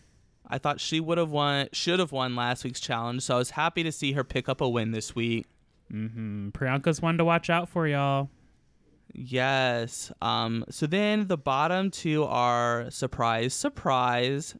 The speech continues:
Speaker 1: Tynomi Banks and Starzy.
Speaker 2: <sighs>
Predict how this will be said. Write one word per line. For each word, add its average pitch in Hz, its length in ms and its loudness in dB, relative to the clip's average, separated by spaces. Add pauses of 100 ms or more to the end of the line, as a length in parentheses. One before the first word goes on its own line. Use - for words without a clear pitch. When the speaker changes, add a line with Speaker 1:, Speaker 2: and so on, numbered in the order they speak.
(100)
Speaker 1:
Tynomi 127 480 0
Banks 247 640 -2
and 160 320 0
Starzy. 123 1080 0 (760)
Speaker 2:
<sighs> 143 120 -6